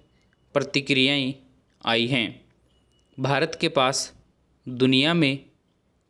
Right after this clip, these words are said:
कृषि का पावरहाउस बनने की भारी क्षमता है। विराम। दुनिया के तमाम देशों के प्रमुख शहरों में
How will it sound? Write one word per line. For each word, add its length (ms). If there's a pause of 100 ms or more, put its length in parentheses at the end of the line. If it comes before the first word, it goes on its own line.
कृषि 380
का 200 (800)
पावरहाउस 600 (880)
बनने 540
की 200 (640)
भारी 440 (520)
क्षमता 420
है। 180 (280)
विराम। 360 (420)
दुनिया 460
के 200 (720)
तमाम 420 (680)
देशों 420
के 180 (800)
प्रमुख 380
शहरों 440
में 320